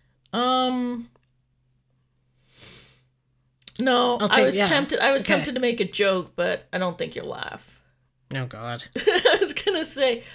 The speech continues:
Speaker 2: Hey, yeah,
Speaker 1: another
Speaker 2: you
Speaker 1: thing,
Speaker 2: might as well say it
Speaker 1: another
Speaker 2: now.
Speaker 1: thing for when you're doing, like, food, you know, don't just put it on there, "Ah, you'll, you'll know it when you feel it." <laughs>
Speaker 2: You'll know when you feel it. If it's slimy, that's the stuff with the sauce.
Speaker 1: I've known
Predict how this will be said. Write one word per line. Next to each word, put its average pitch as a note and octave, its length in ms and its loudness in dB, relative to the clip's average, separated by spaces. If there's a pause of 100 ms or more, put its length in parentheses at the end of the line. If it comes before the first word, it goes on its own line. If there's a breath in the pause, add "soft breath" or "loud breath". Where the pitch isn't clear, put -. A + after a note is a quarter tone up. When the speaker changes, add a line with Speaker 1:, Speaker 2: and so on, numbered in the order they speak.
(180 loud breath)
Speaker 2:
Hey, C#4 100 6
yeah, C#4+ 60 6 (140)
Speaker 1:
another A3+ 120 10
Speaker 2:
you G#3+ 80 6
Speaker 1:
thing, G#3+ 80 6
Speaker 2:
might B3 120 8
as A#3 60 6
well A#3 100 4
say A#3 200 6
it A3 60 6
Speaker 1:
another G#3 260 8
Speaker 2:
now. E3 60 0
Speaker 1:
thing D#4 220 0
for D4+ 220 -2
when C#4+ 180 -2
you're B3+ 160 -2
doing, A#3 360 2
like, G#3+ 240 -2
food, C#4 420 -4 (800 soft breath)
you E4 120 -4
know, B3 160 0
don't C#4+ 260 -2
just C#4+ 160 -10
put C4 120 -2
it - 20 2
on B3+ 160 2
there, A#3 240 0
"Ah, F4 200 4
you'll, G#3+ 380 0
you'll E4 280 -2
know D4+ 160 2
it - 60 0
when G#3+ 140 0
you G#3 80 0
feel A#3+ 260 0
it." G4 380 0
<laughs> G#4 240 4
Speaker 2:
You'll E4+ 120 8
know C4+ 260 8
when A3+ 180 6
you G#3 60 4
feel G#3 340 4
it. G#3+ 300 2 (260)
If G#3+ 100 -4
it's B3 180 0
slimy, A#3 680 6 (260)
that's B3 200 2
the G#3+ 100 0
stuff G3+ 260 2
with F3+ 100 -4
the E3 80 -6
sauce. C#3 480 -4 (800 loud breath)
Speaker 1:
I've C4 120 -2
known C4 480 0